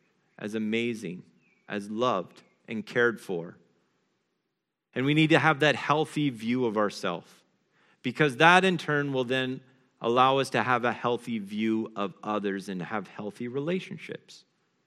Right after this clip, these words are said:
It's kinda like, I call it the relationship trifecta. Sorry, I don't have a diagram of it, but imagine a triangle, right? So you've got God at the top,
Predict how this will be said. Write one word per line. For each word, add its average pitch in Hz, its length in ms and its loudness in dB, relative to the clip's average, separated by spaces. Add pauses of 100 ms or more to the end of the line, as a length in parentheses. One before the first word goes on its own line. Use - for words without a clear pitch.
(2750)
It's - 160 -6
kinda 190 320 4
like, 160 340 4
I 147 80 0
call 143 300 0
it 139 100 -4
the 127 80 -2
relationship 123 800 -2
trifecta. 87 640 -4 (300)
Sorry, 131 280 2
I 117 60 4
don't 120 140 0
have 107 180 -2
a 104 40 -2
diagram 107 720 0
of 104 160 -2
it, - 300 -4 (380)
but 135 120 2
imagine 185 680 4 (140)
a 131 80 -2
triangle, 95 760 -2 (120)
right? 156 380 2 (300)
So - 160 -4
you've 117 160 -4
got 123 240 2
God 165 260 8
at 185 140 0
the 180 60 0
top, 101 500 -2